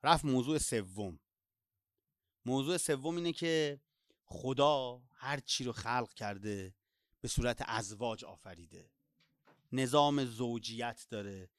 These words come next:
هم در آنچه از زمین میروید، هم خود شما انسان‌ها. یعنی انسان‌ها هم نظام زوجیت دارن،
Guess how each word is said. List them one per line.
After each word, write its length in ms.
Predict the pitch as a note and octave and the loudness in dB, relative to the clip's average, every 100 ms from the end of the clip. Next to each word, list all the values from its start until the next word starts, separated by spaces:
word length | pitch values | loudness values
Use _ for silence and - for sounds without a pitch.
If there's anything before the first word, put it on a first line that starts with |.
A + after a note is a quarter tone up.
| _ _ _ | _ _ _
هم 360 | - G3 A3 G#3+ | -4 6 6 8
در 200 | E3+ D#3+ | 6 6
آنچه 380 | F#3+ G3 - D#3 | 4 2 2 -2
از 200 | C3+ A#2+ | -2 0
زمین 280 | C3+ D#3 | 2 2
میروید، 520 | F#3+ G3 F3+ F3 E3+ E3 | 0 0 0 4 4 2
هم 280 | - G#3 A#3+ | 4 4 4
خود 300 | A#3 G#3 G3+ | 6 6 6
شما 360 | - C#3 C#3 | 2 0 0
انسان‌ها. 600 | C#3+ A#2+ A#2 G#2+ A2 G#2 - _ _ _ _ _ _ _ _ _ _ _ _ _ _ - | 0 -2 -4 -4 -4 -6 -10 _ _ _ _ _ _ _ _ _ _ _ _ _ _ -16
یعنی 160 | A#2 | -12
انسان‌ها 420 | C3+ A#2+ B2+ A2+ C3+ | -8 -8 -8 -6 -4
هم 140 | B2 | -4
نظام 260 | A2 B2 A#2 | -2 -4 -4
زوجیت 520 | G#2+ G2+ G#2 C3 - | -6 -10 -4 -4 -2
دارن، 560 | D#3 D3+ D3 C#3+ C#3 | -4 -2 -4 -6 -10